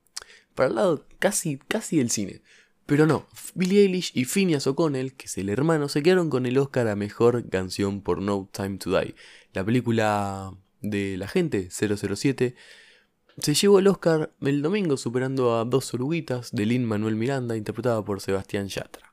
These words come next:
Al ganar el Oscar, el dúo de hermanos superó a figuras como Beyoncé, Van Morrison y Lin-Manuel Miranda e impidió que Dane Warren ganara su primer premio de la Academia en su intento número trece.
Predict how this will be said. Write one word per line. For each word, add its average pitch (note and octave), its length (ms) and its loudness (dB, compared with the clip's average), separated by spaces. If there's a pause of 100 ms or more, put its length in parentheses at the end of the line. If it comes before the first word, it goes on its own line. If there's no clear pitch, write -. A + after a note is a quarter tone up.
Al G#2+ 220 -4
ganar A#2+ 480 -4
el D3 160 0
Oscar, D#3 280 -2
el B2 100 -4
dúo C3 200 2
de A2+ 60 2
hermanos B2+ 260 -2
superó C3 300 -2
a D3 60 0
figuras C3 360 -2
como G#2 180 -4
Beyoncé, G#2 540 -2 (440)
Van G#2+ 180 2
Morrison A#2 460 4
y G#2 40 -2
Lin-Manuel A2+ 460 -2
Miranda A#2+ 440 -4
e D3+ 80 0
impidió B2+ 600 0
que A2 140 0
Dane A2+ 220 0
Warren A2 440 0
ganara G#2 300 -6
su G2+ 120 -8
primer G2+ 400 -4 (140)
premio B2+ 340 2
de G#2 80 0
la G2 80 0
Academia A2 560 -2
en B2+ 80 -2
su C3+ 120 -4
intento A#2+ 420 -4
número G#2+ 440 -4
trece. - 600 -4